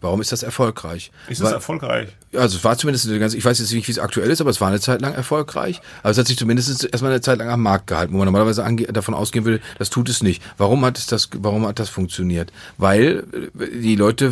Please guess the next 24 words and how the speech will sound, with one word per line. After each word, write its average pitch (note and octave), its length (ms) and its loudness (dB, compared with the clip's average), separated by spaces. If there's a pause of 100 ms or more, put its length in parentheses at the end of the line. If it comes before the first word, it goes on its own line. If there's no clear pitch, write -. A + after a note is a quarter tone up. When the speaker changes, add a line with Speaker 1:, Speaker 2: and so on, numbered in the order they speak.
(120)
Speaker 1:
um F2+ 360 -8
Wolfram G2+ 360 0
Eilenberger A#2+ 440 2
seinerzeit C3 400 -2
gesagt G2 360 -4
haben, B2+ 240 2 (320)
wir G2+ 120 2
kennen A#2 300 2
das A2 180 0
Spiegelmuster, B2+ 760 0
wir G#2+ 140 2
wissen, A2+ 180 -2
wie A2 80 4
eine G2 120 2
Spiegelgeschichte A#2 680 -2
geschrieben C3 520 -2
wird C#3 200 0 (240)
und G2+ 180 0
wir G2+ 100 4
glauben G2+ 340 4
nicht, C3+ 240 0
dass A2+ 100 0
sich - 240 -6
alle, G#2+ 320 2